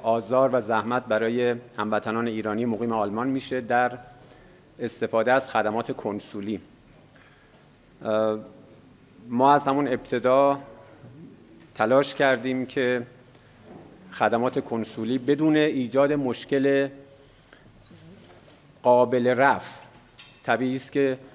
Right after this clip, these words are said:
یک سری از مشکلات به دلیل اینکه سه کنسولگری مهم ما، اه، بسته خواهد شد، ایجاد خواهد شد برای هموطنانمون. با وجود این از همون ابتدا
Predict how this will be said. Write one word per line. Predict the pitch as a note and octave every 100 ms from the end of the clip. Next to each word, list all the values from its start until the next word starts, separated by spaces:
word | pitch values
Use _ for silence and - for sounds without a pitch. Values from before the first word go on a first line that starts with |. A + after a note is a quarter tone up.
| - -
یک | B2+ B2+
سری | B2+ B2+
از | B2 A#2
مشکلات | A2 - A#2 A2+ B2+ B2+ - -
به | A2+
دلیل | A2 B2+
اینکه | B2+ B2+ C3
سه | A#2 D#3
کنسولگری | D3+ B2 - A2 A2+ C3
مهم | A#2+ A#2 B2+
ما، | A2 G#2+ - - - - _ _ - C3
اه، | A2 G#2+ G#2+ G#2 G#2+
بسته | A2+ - A#2+
خواهد | A2+ A2 A2
شد، | - C3 C#3 - - - - - _ -
ایجاد | A#2+ A#2 C#3+
خواهد | D3 D3 C#3
شد | C#3 C3+
برای | B2+ B2 B2
هموطنانمون. | B2+ A#2 A2+ A#2+ A#2+ A#2 A2+ A2
با | A#2+
وجود | A#2+ B2
این | C3 C#3
از | B2 B2
همون | C3 C3
ابتدا | A#2 - A#2+ B2+ C3